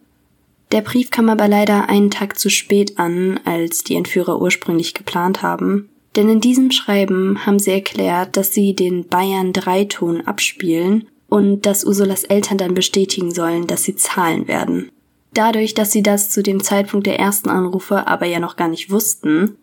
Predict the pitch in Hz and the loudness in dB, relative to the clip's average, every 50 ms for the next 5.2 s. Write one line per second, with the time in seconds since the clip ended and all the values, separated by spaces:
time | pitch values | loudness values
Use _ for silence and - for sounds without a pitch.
0 | _ _ _ - 196 196 220 202 208 185 196 190 196 196 196 190 185 - 196 - | _ _ _ 0 0 2 2 2 0 0 2 2 2 4 4 2 2 0 0 0
1 | 180 202 208 202 196 175 175 190 185 185 170 165 170 165 156 160 160 160 160 - | 2 2 2 2 0 0 0 0 2 2 0 0 2 2 2 2 2 0 -2 -2
2 | - - 175 175 175 175 180 185 185 - 202 - - 190 190 190 - - 190 190 | -2 -2 -2 0 0 0 0 0 -2 -2 -2 -2 -2 0 0 0 0 2 2 2
3 | 196 190 196 190 185 180 180 180 - - 185 185 185 185 - - 190 180 180 - | 4 4 4 2 2 2 0 0 -2 -2 -2 -2 -2 -2 -4 -2 -2 -2 -2 -2
4 | - 175 170 170 - - 180 180 - - - - - - 175 170 170 180 - 180 | -2 -2 -2 -2 -2 -2 -2 -2 -2 -2 -2 -2 -2 -2 -4 -6 -6 -6 -4 -4
5 | 180 180 - - | -4 -4 -6 -8